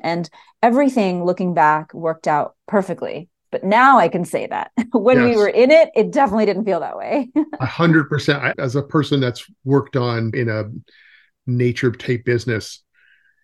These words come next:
Speaker 2: we've had to do everything, build cabins, do everything. We've done it all the way we had. That was the only way we could offer a lot of those things. And it's brutal. Like, in the middle of it, you're just thinking, I remember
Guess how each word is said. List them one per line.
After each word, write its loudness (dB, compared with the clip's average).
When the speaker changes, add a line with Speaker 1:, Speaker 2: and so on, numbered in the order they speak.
Speaker 2:
we've -2
had -6
to -2
do 0
everything, 0
build -4
cabins, -4
do 0
everything. -2
We've -6
done -4
it -4
all -4
the -8
way 0
we -2
had. -6
That 0
was 2
the 4
only 2
way 2
we -4
could -8
offer -8
a -6
lot -6
of -8
those -8
things. -6
And -2
it's -4
brutal. 2
Like, -6
in 2
the 0
middle 2
of 0
it, 2
you're 0
just -4
thinking, -4
I -2
remember 2